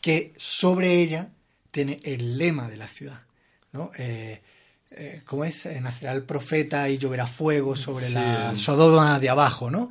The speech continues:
Speaker 2: Sí, que
Speaker 1: Sí.
Speaker 2: es un, pues, no, no nos perdemos el imaginario relig-, fuerte imaginario religioso que tiene.
Speaker 1: Que tiene
Speaker 2: Pero no me
Speaker 1: varios,
Speaker 2: acuerdo
Speaker 1: ¿no?
Speaker 2: cómo era el, el lema, pero sí es como,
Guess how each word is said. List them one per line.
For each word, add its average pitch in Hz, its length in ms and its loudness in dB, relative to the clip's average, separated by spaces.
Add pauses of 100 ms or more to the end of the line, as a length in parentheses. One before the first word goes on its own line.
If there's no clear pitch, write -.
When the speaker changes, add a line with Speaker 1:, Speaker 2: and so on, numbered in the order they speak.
Speaker 2:
Sí, 127 320 -4
que 117 120 -6
Speaker 1:
Sí. 107 140 -4
Speaker 2:
es 113 120 -10
un, 120 300 -6 (180)
pues, 117 480 -4 (640)
no, 117 220 -8
no 117 160 -2
nos 117 120 -2
perdemos 117 460 0
el 120 160 0
imaginario 120 460 -2
relig-, 117 280 -2
fuerte 123 440 4
imaginario 117 400 -4
religioso 113 580 0
que 120 120 -2
tiene. 110 380 -10 (300)
Speaker 1:
Que 143 120 -2
tiene 123 180 -2
Speaker 2:
Pero 113 80 -2
no 131 60 2
me 135 60 2
Speaker 1:
varios, 113 160 -2
Speaker 2:
acuerdo 117 200 0
Speaker 1:
¿no? - 40 -14
Speaker 2:
cómo 117 140 -6
era 117 80 -2
el, 120 320 -4
el 117 180 -4
lema, 117 260 0
pero 127 180 0
sí 120 140 -4
es 113 180 -10
como, 117 460 -4